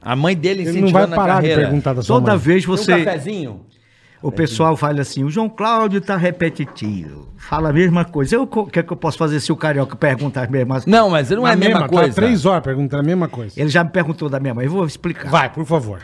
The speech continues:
Speaker 1: A mãe dele é maravilhosa.
Speaker 3: O problema da minha mãe
Speaker 2: Ou ele tá querendo pegar a sua mãe, um dos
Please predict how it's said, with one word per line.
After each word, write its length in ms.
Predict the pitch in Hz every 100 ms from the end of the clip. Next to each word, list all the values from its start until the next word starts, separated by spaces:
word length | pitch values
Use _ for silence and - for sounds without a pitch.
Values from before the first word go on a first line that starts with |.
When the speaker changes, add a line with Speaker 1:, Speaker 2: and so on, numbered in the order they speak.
| -
Speaker 1:
A 80 | 123
mãe 200 | 143 165
dele 200 | 220 311
é 20 |
maravilhosa. 720 | 311 311 202 120 104 90 82
Speaker 3:
O 60 | -
problema 280 | 214 190 170
da 120 | 151
minha 160 | 113
mãe 280 | 110 131 110
Speaker 2:
Ou 80 | 151
ele 100 | 175
tá 100 | 196
querendo 260 | 196 185 190
pegar 360 | 214 190 185
a 40 | 185
sua 160 | 220
mãe, 160 | 220 170
um 80 |
dos 40 | -